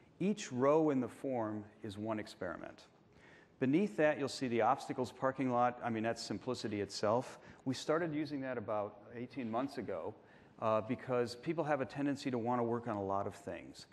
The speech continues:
So this form does two things. When people name obstacles that they think are gonna be obstacles to the target condition, we have them put them on the form,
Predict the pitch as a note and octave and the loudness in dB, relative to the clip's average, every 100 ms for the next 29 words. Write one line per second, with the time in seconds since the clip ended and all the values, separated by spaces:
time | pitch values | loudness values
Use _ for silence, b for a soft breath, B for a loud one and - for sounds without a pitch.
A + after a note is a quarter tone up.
0 | B - G#2+ E3+ - - F3 D#3+ G#2+ G2+ | B -8 -4 -4 -4 -2 2 2 2 0
1 | - D3 C#3+ A#2 E2+ F2 - B B B | 0 0 0 -4 -6 -10 -16 B B B
2 | - A#2+ - F3 E3+ D3+ A#2+ C3 A2+ B2+ | -6 -4 -2 0 4 4 2 0 2 4
3 | D#3 D#3 B2 C3 B2+ - B2 A2 G2+ G2+ | 4 4 2 2 0 -4 -2 -2 -2 -2
4 | G#2 G#2 B2 A#2+ A2+ G#2 A2 G2+ G#2+ G#2 | -4 -4 -4 -2 0 0 0 0 0 -2
5 | - A2+ A2 - A2 G2+ - G#2 G2 - | -4 -2 -2 -2 -4 -4 0 -2 -2 -4
6 | F#2+ G#2+ - E3 D#3 A#2 G#2+ A#2 A2+ A2 | -4 -4 -2 -4 -4 -8 -4 -4 -4 -8
7 | - B2 A2+ G#2+ G#2 G2+ - C#3+ A#2+ G#2 | -8 -8 -6 -4 -4 -6 -4 0 0 -2